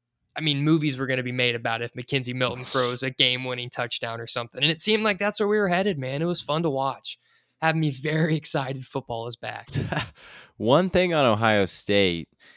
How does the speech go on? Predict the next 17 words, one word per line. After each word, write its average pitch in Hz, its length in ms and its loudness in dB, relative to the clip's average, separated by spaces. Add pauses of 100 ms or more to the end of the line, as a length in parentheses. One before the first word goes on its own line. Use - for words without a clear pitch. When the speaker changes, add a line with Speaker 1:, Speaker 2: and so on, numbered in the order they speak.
(120)
Speaker 2:
C 175 240 0
J 196 140 8
Stroud 123 480 6
was 98 160 0
getting 95 260 -2
dragged 87 720 0
that 80 200 -4
whole 98 600 4
game 87 400 -2
on 80 160 -6
Twitter 78 480 -10 (100)
against 82 300 -8
Minnesota. 82 680 -4 (440)
Well, 107 440 6 (380)
in 101 120 2
my 143 440 6
eyes, 151 220 -2